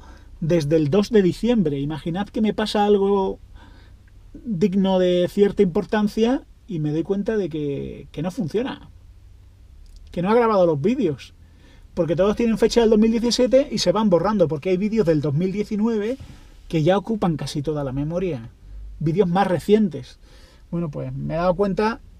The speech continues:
lo he modificado, pero he perdido el vídeo de la tromba de agua que cayó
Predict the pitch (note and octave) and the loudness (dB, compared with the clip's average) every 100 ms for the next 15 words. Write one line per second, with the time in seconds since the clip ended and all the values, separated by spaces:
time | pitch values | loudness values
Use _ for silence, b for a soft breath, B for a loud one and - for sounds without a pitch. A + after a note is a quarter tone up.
0 | - E3 D#3 E3+ F#3 F#3 F#3 F#3 F#3+ F#3 | -10 -2 0 2 2 0 0 0 0 0
1 | E3 E3 E3+ D3+ D#3+ E3 D#3+ D3 D#3+ D3+ | 0 0 0 -2 -4 -2 -2 -2 -4 -4
2 | D3+ D3+ C3 - E3+ D#3+ D3 D3+ D3+ D3 | -4 -4 -6 -2 0 0 -2 -4 -6 -8
3 | D3 C#3+ C#3 C#3+ D3 C#3 | -10 -12 -10 -6 -4 -6